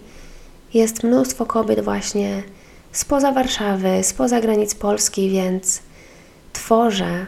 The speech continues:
taki cykl kręgów. Będę je robić w każdym miesiącu i będziemy poruszać różnego rodzaju obszary, jak ja to nazwałam, z takich obszarów atrybutów self-loverki.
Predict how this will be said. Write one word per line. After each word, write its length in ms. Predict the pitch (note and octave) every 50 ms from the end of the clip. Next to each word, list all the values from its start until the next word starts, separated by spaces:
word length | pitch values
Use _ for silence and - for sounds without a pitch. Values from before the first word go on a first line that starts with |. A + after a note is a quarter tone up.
| - - - - - -
taki 300 | - G#3+ G#3 G#3 - G#3
cykl 460 | - - - - A#3 A#3 - A#3 A3+
kręgów. 800 | A3+ - - G#3 G3 F#3+ F#3+ F#3+ F#3+ - - G#3 - - - - - - - - - - - - - - - - - - - -
Będę 240 | A3 G#3+ A3 A3+
je 120 | A3 A3 A3
robić 360 | A3 A3 G#3 G#3 G3+ G3+ -
w 60 | -
każdym 420 | - - G3 G3 G3+ G#3 A#3 A#3+ B3
miesiącu 720 | B3+ A#3+ - G3+ F3+ F3+ F#3+ F#3 - - F#3 F3+ F#3 F#3+ G3 - - - - - - - - - - - - -
i 40 | G#3+
będziemy 580 | G3+ G3+ G3+ G#3 G#3 G3+ G3+ G3+ G3+ G3+ G3+ G3+ G3+
poruszać 800 | G#3 G3+ G3 G#3 A3 - - G3+ F#3+ F#3+ F#3+ G3 F#3+ - - - - - - - - - - - -
różnego 320 | G#3 G3+ G#3+ B3 B3+ C#4+ C#4
rodzaju 400 | C4+ C4 B3+ B3 A#3 A3+ A3 A#3
obszary, 760 | - - - - - G3 F#3+ G3 F#3 F3+ F3 F3+ F#3+ F#3+ F3+ - - - - - - - - - - - - - - - - - - - - -
jak 160 | G3+ F#3+ F#3+
ja 80 | G3+ G3
to 100 | G3+ F#3+
nazwałam, 720 | F#3+ F#3+ F#3 F#3 F#3+ F#3+ F#3 F#3 F#3 F3+ E3+ E3+ E3+ E3+ F3 - - - - - -
z 80 | - -
takich 500 | F3+ F3 - - F3+ F3 E3+ E3+ - - - -
obszarów 680 | - F3+ - - - G3 F#3+ G3+ G#3 G3 F#3+ F#3+ - - - - - -
atrybutów 920 | - F#3 E3+ - - - F#3 F3 F3 E3+ G#3 A3 A#3+ A#3+ - A3+ G#3 G3+ -
self-loverki. 1200 | - - - - - G3+ G3+ G3+ G3+ - G3 F#3 F3 F#3 F3+ F3 E3+ - - - - G3 G3 G3+